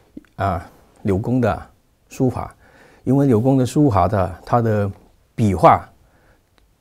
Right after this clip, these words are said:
啊，爽利、挺秀，也比较有力。在书法这一块，我们曾经有这样的一句话，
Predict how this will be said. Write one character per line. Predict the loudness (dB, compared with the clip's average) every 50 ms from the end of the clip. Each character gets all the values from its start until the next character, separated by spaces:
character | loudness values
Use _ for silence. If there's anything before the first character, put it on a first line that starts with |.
| -6
啊， | -4 -2 -2 -2 -4 -6 -10 -14 _ _ _
爽 | -16 -4 -2 -2 -2 0 2
利、 | 4 4 2 2 -4 -14 _ _ _ _ _ _ _ _ _ _ _ _ _ _ _ _
挺 | -8 -6 -6 -6
秀， | 0 4 4 4 4 2 -8 _ _ _ _ _ _ _ _ _ _ _ _ _ _
也 | -2 0 0 0 0
比 | 0 -2 2
较 | 4 4 4
有 | 6 2 0 0
力。 | 2 4 4 4 2 0 -8 -20 _ _ _ _ _ _ _ _ _ _ _ _ _ _ _ -20 _
在 | 4 6 8 8 8 6 2 -4 -12 _ _ _ _ -20 _ _ _ _ _ _ _ _ _ _ _ _
书 | -10 -2 4 6 8 8 8 8 8 6
法 | 6 6 6 6 6 4 -2
这 | 0 4 6 8
一 | 8 8
块， | 6 4 6 6 8 8 6 2 -4 -18 -20 _
我 | 0 2 2 4
们 | 4 4 2
曾 | 0 -2 -2 0 0 0 2
经 | 0 0 2 2
有 | 2 0
这 | 0 2 2 2
样 | 4 2 2
的 | 0 0 0
一 | 0 0 0
句 | 0 0 0
话， | 2 4 4 4 4 2